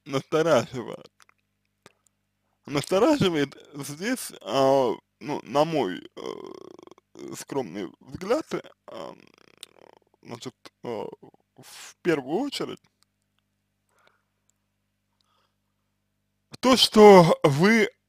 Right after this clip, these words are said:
<clears throat> хотите, э, стать спортсменом, не особо при этом, э, ну, кон-, конкрет-, кон-, конкретизируя, э,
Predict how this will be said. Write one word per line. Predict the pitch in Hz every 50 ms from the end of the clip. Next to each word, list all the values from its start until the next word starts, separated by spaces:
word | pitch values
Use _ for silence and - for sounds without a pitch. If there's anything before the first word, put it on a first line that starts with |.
| _ -
<clears throat> | 143 143 147 147 143 127 - - - -
хотите, | 139 123 - - 185 190 - - 180 170 156 147 135 - _ _ _ _ _ _ _ - - _ _ _ _ -
э, | 120 131 131 -
стать | - - 160 143 -
спортсменом, | _ - 156 151 - - 247 285 311 285 175 147 - 139 175
не | 208
особо | 285 262 170 - - 196 190 190 175 -
при | - 151 160 180
этом, | 175 - 156 147 135 - - - - - _ _ _ _ _ _ _ _ _ _ - _ _ _ _ _ _ - -
э, | - 73 69 - - - _ _ _ _ _ _ _ _
ну, | _ 254 302 277 202 - _ _ _ _ _ -
кон-, | - 180 180 - - _ _ -
конкрет-, | 175 180 175 - 180 185 - -
кон-, | - 180 175 175 - - - -
конкретизируя, | 165 175 175 - - 180 - - 196 180 _ - 165 151 - - 76 - - _ _ _ _ _ _ _ _ _ _ _ _ _ _ _ _ _ _ - _ _ _ _ _ _ _ _ _ _ _ _ _ _ _ _ _ _
э, | _